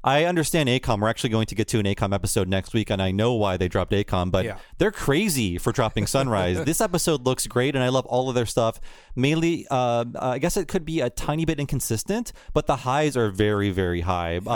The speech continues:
Speaker 1: um,
Speaker 2: yeah.
Speaker 1: higher than anything A com could put out.
Speaker 2: Yeah, I mean, is it as good as T M S or Spectrum? Like, no, not, not on their best day, but I think it's still one of their better ones. Maybe,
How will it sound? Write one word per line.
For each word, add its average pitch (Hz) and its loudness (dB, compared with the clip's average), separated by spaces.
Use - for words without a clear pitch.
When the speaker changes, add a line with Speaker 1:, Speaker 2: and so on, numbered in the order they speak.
Speaker 1:
um, 110 -4
Speaker 2:
yeah. 113 -6
Speaker 1:
higher 160 0
than 139 -2
anything 123 -2
A 104 0
com 101 -2
could - -4
put 85 -2
out. - -8
Speaker 2:
Yeah, 240 -2
I 190 0
mean, 180 -2
is 220 -2
it 202 0
as 180 -2
good 139 -4
as 127 -6
T 147 -8
M 139 -6
S 135 -4
or 127 -6
Spectrum? 165 -4
Like, 131 -4
no, 160 -4
not, 151 -4
not 165 -2
on 143 -4
their 120 -6
best 123 -4
day, 104 -6
but 104 -8
I 370 -2
think 143 -4
it's 110 -8
still 120 -6
one 139 -4
of 147 -2
their 127 -2
better 123 -2
ones. 131 -6
Maybe, 185 -2